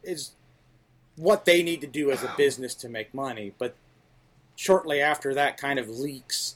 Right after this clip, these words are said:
not official, but leaks, then they turn around and announce a price hike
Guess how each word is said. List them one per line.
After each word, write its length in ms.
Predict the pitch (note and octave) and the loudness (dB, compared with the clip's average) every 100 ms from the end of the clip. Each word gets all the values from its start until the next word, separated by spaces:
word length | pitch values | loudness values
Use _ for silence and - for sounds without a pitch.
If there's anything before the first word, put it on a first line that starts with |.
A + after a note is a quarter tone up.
| _ B2 | _ -6
not 160 | B2 | -4
official, 480 | B2+ - A#2+ A#2 A2+ | -4 -4 -4 -4 -6
but 200 | A2+ - | -6 -6
leaks, 580 | B2 C3 G#2+ - - - _ _ _ - | -4 -4 -6 -10 -10 -12 _ _ _ -6
then 120 | D3 | -2
they 100 | D3 | 0
turn 200 | C#3+ E3 | -2 -2
around 300 | D#3 D3+ C#3+ | -2 0 -2
and 120 | C3+ C3 | -2 -4
announce 340 | C3 B2+ A#2+ | -4 -6 -6
a 60 | B2 | -6
price 480 | - G#3 G3+ - | 2 6 6 4
hike 400 | C3+ A#2+ A#2+ - | -2 -2 -2 -6